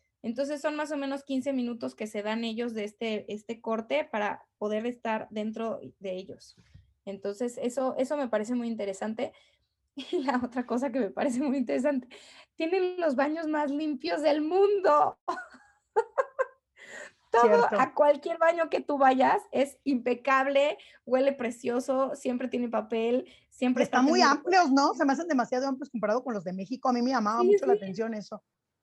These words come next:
Speaker 1: Entonces, este, va, va, sí, sí, si me llevo algo, es-, este, <laughs> que la verdad es que tienen mucha limpieza, o sea, sí, sí es impresionante.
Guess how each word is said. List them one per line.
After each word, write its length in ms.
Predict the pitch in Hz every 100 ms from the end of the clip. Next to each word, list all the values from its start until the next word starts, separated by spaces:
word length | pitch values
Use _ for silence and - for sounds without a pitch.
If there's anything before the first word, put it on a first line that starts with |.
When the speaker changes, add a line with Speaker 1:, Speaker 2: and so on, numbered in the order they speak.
| _ _ -
Speaker 1:
Entonces, 520 | 262 254 302 311 302
este, 520 | 269 247 226 220 196 233
va, 100 | 262
va, 240 | 226 214 -
sí, 320 | - 269 240
sí, 260 | 247 233 220
si 100 | 240
me 140 | 226
llevo 260 | 226 254 269
algo, 500 | 247 247 254 262 - -
es-, 240 | 214 - _
este, 540 | 214 214 - 196 - -
<laughs> 480 | 269 403 392 349 262
que 300 | 214 - -
la 160 | 220
verdad 280 | 214 233 247
es 100 | 254
que 100 | 285
tienen 280 | 220 226 226
mucha 240 | 220 220
limpieza, 640 | 262 214 202 202 202 - 220
o 60 | 214
sea, 360 | 196 190 190
sí, 320 | - - 190
sí 160 | - 202
es 120 | 214
impresionante. 640 | 214 208 - 190 185 -